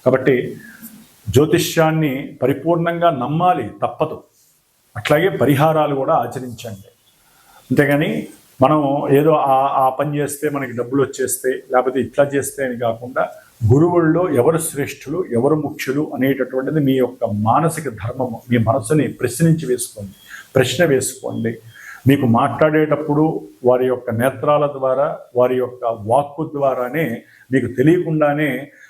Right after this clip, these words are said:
ఆ, ఎవరు ఎటువంటి వాళ్ళు అనేది కూడా వినేటటువంటి శ్రోతలకి తెలిసిపోతుంది.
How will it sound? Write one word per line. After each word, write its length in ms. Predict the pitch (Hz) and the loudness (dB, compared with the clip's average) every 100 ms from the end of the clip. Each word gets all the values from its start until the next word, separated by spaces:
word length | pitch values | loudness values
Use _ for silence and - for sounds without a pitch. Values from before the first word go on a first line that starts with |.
| - | 0
ఆ, 260 | 131 123 123 | 2 2 2
ఎవరు 220 | 131 170 | 2 2
ఎటువంటి 340 | 170 151 156 156 | 0 -2 -4 -2
వాళ్ళు 240 | 143 139 | 0 0
అనేది 260 | 135 131 127 | -2 -6 -4
కూడా 340 | 123 131 160 - | -2 0 -2 -4
వినేటటువంటి 600 | 123 147 160 156 147 135 | -2 0 0 -2 -6 -8
శ్రోతలకి 600 | 135 - 123 135 151 143 131 | -8 -6 0 0 0 -6 -8
తెలిసిపోతుంది. 840 | - 139 - - - - 113 | -8 -6 -6 -10 -20 -20 -20